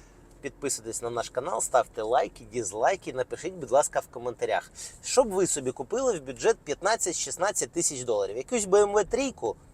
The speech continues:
наприклад, там, п'ятнадцятого року, а, Jetta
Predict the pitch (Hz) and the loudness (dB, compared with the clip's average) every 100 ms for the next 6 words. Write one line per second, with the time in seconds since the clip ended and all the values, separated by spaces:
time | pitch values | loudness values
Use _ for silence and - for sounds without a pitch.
0 | - 185 202 - 131 - 104 - - - | -8 6 6 6 2 4 0 -2 -20 -20
1 | - - - 101 87 - - 160 160 147 | -20 -12 -2 -2 -2 -18 0 2 4 4
2 | 123 127 127 120 120 101 - 87 - - | 4 2 2 4 4 4 0 -14 -14 -20
3 | - - - - 123 120 110 123 135 247 | -20 -20 -20 -10 -4 -2 -2 -2 10 10
4 | - 98 | 10 -10